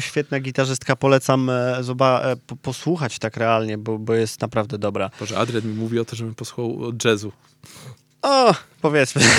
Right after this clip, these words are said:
Speaker 2: To ja mu mówiłem zawsze o jazzie. <laughs>
Speaker 1: War-, warto,
Speaker 2: Aż
Speaker 1: warto.
Speaker 2: muszę zobaczyć, bo aż się zaciekawiłeś jeszcze bardziej niż chyba
Speaker 1: E, jest,
Speaker 2: mogę być.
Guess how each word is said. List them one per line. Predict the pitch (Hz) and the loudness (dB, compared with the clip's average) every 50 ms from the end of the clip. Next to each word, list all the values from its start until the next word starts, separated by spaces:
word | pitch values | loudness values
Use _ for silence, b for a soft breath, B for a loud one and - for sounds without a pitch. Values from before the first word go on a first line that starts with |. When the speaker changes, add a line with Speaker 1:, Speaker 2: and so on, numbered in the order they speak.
| 151 143 | 4 6
Speaker 2:
To | 156 | 6
ja | 156 - 170 | 8 8 6
mu | 160 156 | 6 4
mówiłem | 139 123 123 120 117 113 | 4 4 2 2 2 2
zawsze | 113 110 - - 120 | 0 0 0 0 -2
o | 127 127 | 2 4
jazzie. | 131 131 - 190 - | 4 6 6 6 6
<laughs> | - 330 - - 494 - - - - - - 440 - - - 403 349 349 359 349 339 339 320 311 302 277 202 B B B B B B B | 6 4 6 4 2 2 2 -8 -2 2 2 2 2 2 -4 -2 0 0 0 0 0 0 0 0 0 -2 -2 B B B B B B B
Speaker 1:
War-, | 156 156 139 139 135 131 135 - 143 | -2 4 6 6 8 6 6 4 6
warto, | 143 160 151 135 - 123 | 6 6 6 4 2 2
Speaker 2:
Aż | 120 | 6
Speaker 1:
warto. | 135 123 113 113 131 | 6 6 6 6 2
Speaker 2:
muszę | 123 107 135 143 | 2 2 2 2
zobaczyć, | 143 143 131 165 175 - - 120 110 | 2 4 6 6 4 4 2 -4 -4
bo | 104 113 110 | -4 -4 -4
aż | 113 - - - | -4 -4 -4 -2
się | 127 127 120 | -2 -2 -4
zaciekawiłeś | - 127 123 135 139 - - 156 - 143 135 135 151 160 - 160 | -6 -4 0 0 0 0 0 0 2 2 2 2 2 0 0 0
jeszcze | 160 - - 139 | -2 0 0 0
bardziej | 127 147 143 135 131 156 147 | 2 2 2 2 0 -4 -4
niż | 147 165 - | -4 -6 -6
chyba | - 139 156 156 | -4 -2 -2 -2
Speaker 1:
E, | 147 156 - - 139 | -2 -2 -6 -8 -6
jest, | - 160 160 170 175 | -4 0 2 4 6
Speaker 2:
mogę | 180 185 147 127 | 6 6 6 4
być. | 107 110 107 - - | -2 -4 -6 -10 -10